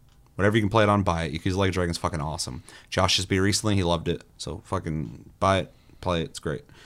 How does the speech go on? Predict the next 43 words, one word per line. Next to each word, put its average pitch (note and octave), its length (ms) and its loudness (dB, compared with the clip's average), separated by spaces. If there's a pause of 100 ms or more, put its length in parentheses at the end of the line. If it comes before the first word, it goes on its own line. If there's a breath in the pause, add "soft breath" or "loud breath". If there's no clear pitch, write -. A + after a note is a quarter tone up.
(240 loud breath)
Um, F#2 460 -2
it's D2+ 100 -6
on F2+ 100 -2
P F2+ 80 -4
S E2+ 80 -8
five D2+ 180 -6
now. B1+ 140 -12 (600 loud breath)
Uh, A#2 460 6
let's A2+ 240 4
see. G#2+ 600 2 (160)
Curious D#3 280 2
about D3 180 4
Sea C#3+ 120 2
of C3+ 60 2
Solitude. B2+ 440 2
This A#2 100 0
is A2 80 -2
a A2 40 -4
game A#2 160 2
I A2 60 0
wanted G#2+ 200 0
to G2+ 60 -2
play. G#2 280 2
This G2 120 0
Director's G2+ 340 -2
Cut G2+ 180 0
is F#2 80 0
probably F#2+ 240 2
gonna F#2 120 0
be F#2 120 2
the F2+ 120 -4
definitive F2+ 480 -2
way F#2 120 0
to E2+ 60 -2
play B2 280 4
it. - 120 -2
I'm A2+ 100 2
not G#2+ 100 6
gonna F2 100 2
play E2+ 140 0
on D2 80 -2
Switch, - 240 -4
though. C#2+ 160 -6